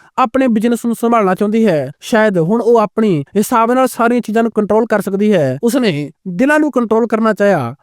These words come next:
ਲੇਕਿਨ ਨਹੀਂ ਹੋਇਆ। ਜੋ ਨਤੀਜਾ ਹੈ, ਉਹ ਸਭ ਦੇ ਸਾਹਮਣੇ ਹੈ। ਉਹ ਹੁਣ ਸਭ ਨੂੰ ਸਭ ਕੁਝ ਮਿਲ ਚੁੱਕਿਆ ਹੈ, ਸਭ ਲੋਕ ਖੁਸ਼ ਹਨ ਆਪਣੇ ਆਪ ਦੇ ਵਿੱਚ,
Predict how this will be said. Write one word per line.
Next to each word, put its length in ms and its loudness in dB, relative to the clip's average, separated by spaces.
ਲੇਕਿਨ 260 0
ਨਹੀਂ 160 2
ਹੋਇਆ। 340 0
ਜੋ 180 2
ਨਤੀਜਾ 380 0
ਹੈ, 260 0
ਉਹ 40 2
ਸਭ 240 -2
ਦੇ 140 2
ਸਾਹਮਣੇ 320 0
ਹੈ। 260 -2
ਉਹ 100 2
ਹੁਣ 400 2
ਸਭ 340 0
ਨੂੰ 120 2
ਸਭ 240 -2
ਕੁਝ 160 -2
ਮਿਲ 140 2
ਚੁੱਕਿਆ 320 0
ਹੈ, 240 -2
ਸਭ 260 -2
ਲੋਕ 160 0
ਖੁਸ਼ 220 -6
ਹਨ 220 -4
ਆਪਣੇ 340 0
ਆਪ 220 0
ਦੇ 140 2
ਵਿੱਚ, 400 0